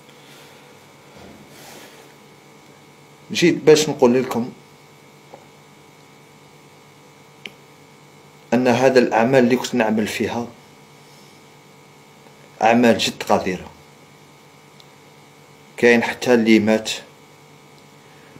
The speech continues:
وأعمال حتى اللي تعوق حركيا وجسديا، حركيا عفوا وذهنيا. كاين حتى اللي هبل،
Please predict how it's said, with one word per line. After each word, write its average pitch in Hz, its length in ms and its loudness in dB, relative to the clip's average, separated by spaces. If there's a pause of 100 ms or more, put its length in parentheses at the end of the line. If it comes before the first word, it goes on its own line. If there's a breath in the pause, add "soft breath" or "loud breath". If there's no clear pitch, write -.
(120)
وأعمال 113 520 2
حتى - 260 -6
اللي 120 140 2
تعوق 110 600 0 (680)
حركيا 107 640 2
وجسديا، 104 800 -2 (720)
حركيا 113 600 0 (160)
عفوا 98 280 -6 (320)
وذهنيا. 107 680 0 (2000 soft breath)
كاين 127 260 0
حتى 127 500 -2 (340)
اللي 113 180 -2
هبل، 113 340 0